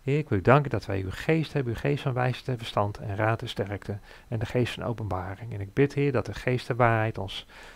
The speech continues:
allen zal leiden tot de volle waarheid. In Jezus' naam.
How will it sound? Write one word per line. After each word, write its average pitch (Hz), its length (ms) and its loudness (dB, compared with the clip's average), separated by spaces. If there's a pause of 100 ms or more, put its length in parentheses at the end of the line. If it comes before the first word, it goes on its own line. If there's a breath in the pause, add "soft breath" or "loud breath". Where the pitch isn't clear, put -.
(140 loud breath)
allen 151 280 4
zal 120 160 4
leiden 117 360 6
tot - 140 -6
de 104 80 -4
volle 98 300 -4
waarheid. 92 580 -6 (240 soft breath)
In 110 140 -6
Jezus' 98 460 -2
naam. - 260 -8